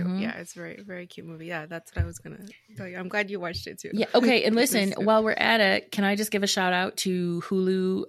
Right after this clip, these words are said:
Speaker 1: um, the Hulu original movie Prey, because that was phenomenal. So good. Um, and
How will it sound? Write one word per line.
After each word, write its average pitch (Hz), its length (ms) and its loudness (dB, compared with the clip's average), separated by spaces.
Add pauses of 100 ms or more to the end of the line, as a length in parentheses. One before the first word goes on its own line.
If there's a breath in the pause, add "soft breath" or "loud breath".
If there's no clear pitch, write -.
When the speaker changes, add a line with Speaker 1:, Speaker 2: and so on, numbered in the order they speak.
Speaker 1:
um, 180 440 -2
the 185 140 0
Hulu 196 340 0
original 180 320 0
movie 175 280 0
Prey, 175 800 -2 (320 loud breath)
because 196 340 -2 (100)
that 175 540 0
was 170 580 -2
phenomenal. 156 1600 -4
So 175 1080 -6
good. 180 500 -4 (580 loud breath)
Um, 156 460 -4 (460 loud breath)
and 170 540 -2